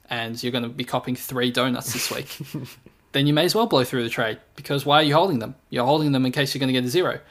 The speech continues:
Speaker 1: Well, now you have a zero, so just use them.
Speaker 2: Yeah, sure. So I, I'm kind of picking up,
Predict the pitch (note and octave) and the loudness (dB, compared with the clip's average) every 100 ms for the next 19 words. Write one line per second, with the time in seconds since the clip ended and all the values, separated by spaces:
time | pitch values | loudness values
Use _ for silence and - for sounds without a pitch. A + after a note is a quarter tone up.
0 | - C#3 B2 B2+ B2+ D#3+ A#2+ A2+ B2+ - | -12 -2 2 2 2 2 0 -4 -6 -10
1 | - B2+ C#3 - A#3+ - - _ _ _ | -8 -6 -4 -4 -4 -6 -12 _ _ _
2 | - G2 F2+ - - G#2+ F2 - - - | -12 -10 -10 -10 -4 -2 -4 -8 -20 -20
3 | _ - A#2 A2 G2+ F#2+ - _ _ _ | _ 0 4 4 4 -2 -8 _ _ _
4 | _ _ - - - C#3 - C#3+ C#3+ - | _ _ -16 -14 -8 -8 -4 -4 -2 4
5 | E3 F#3+ F3+ G3 F#3+ D#3 C3 A#2+ - | 6 6 4 0 0 0 2 2 2